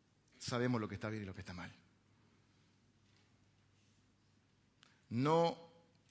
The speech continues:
podemos engañarnos a nosotros, podemos engañarnos a nosotros mismos,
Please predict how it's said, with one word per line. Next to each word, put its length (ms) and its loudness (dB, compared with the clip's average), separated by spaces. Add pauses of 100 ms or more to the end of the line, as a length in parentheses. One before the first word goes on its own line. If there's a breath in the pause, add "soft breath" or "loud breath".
(280)
podemos 640 2
engañarnos 540 2
a 40 0
nosotros, 340 -4
podemos 340 8
engañarnos 380 2
a 40 2
nosotros 260 0
mismos, 320 -2